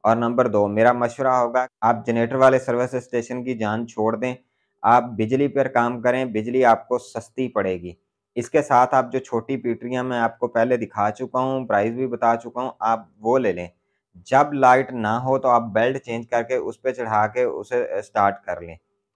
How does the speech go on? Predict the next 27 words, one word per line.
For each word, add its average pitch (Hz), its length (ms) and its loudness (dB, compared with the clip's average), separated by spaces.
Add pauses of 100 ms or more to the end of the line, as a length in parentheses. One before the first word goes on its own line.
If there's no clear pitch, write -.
(140)
ताकि 120 240 4
जो 120 200 0
चीज़ 131 280 -4
आपको 123 300 0
चाहिए 131 720 -4 (360)
सिर्फ 147 360 -2
उसी 135 300 -4
का 139 140 4
छोटा 127 360 0
जनरेटर 120 420 -2
चले, 123 300 0
उस 110 200 -2
पे 120 120 -4
पेट्रोल 113 440 0 (120)
कम 127 200 0
डलता 120 320 0
है 123 220 -8 (400)
और 110 340 4 (100)
ख़र्चा 120 280 0
भी 123 180 -2
आपको 117 320 2
कम 120 340 0
आता 117 240 -2
है। 117 240 -2
इस 107 180 -10
तरह 120 140 0
आपकी 113 360 -4